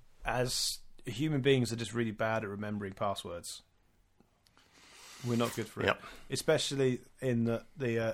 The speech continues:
Speaker 1: so the most common ones are, is you kind of already mentioned are using the same password a lot, using simple passwords, using sequential passwords. So the, I mean, we all joke about using password one two three, but I have used that password for things. Um,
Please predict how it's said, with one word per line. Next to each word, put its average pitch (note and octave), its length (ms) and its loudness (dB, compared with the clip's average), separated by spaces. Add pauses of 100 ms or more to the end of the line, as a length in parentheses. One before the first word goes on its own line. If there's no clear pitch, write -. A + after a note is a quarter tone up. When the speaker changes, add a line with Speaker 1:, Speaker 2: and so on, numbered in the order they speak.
Speaker 1:
so - 160 -4
the A#2+ 80 0
most C3 280 2
common A#2+ 260 2
ones G#2+ 200 0
are, G#2 160 -2
is G#2 300 -10
you A2+ 160 -6
kind A2 220 -4
of G#2 40 -6
already G2 160 -4
mentioned G2+ 300 -6
are F#2+ 120 -6
using G#2 280 -6
the G2 60 -4
same A2 240 -4
password G2+ 360 -8
a F#2+ 60 -8
lot, F#2 280 -10
using A2 220 -6
simple A2 320 -6
passwords, F#2+ 540 -10
using G#2 480 -6 (260)
sequential A#2+ 480 -4
passwords. F2 600 -10 (400)
So C3 300 2 (320)
the, C3+ 160 2 (160)
I A#2+ 60 4
mean, C3 160 4
we C#3 100 6
all D#3+ 100 6
joke D3 280 4
about A#2+ 220 4
using A#2 220 0
password A#2+ 360 0
one A2+ 120 -2
two G#2+ 140 -8
three, G#2+ 320 -6 (120)
but A#2+ 140 0
I C#3 160 2
have B2+ 200 0
used B2 240 -4
that A2+ 120 0
password A#2 400 -2
for F#2 60 -18
things. F#2 420 -12 (800)
Um, A2+ 160 0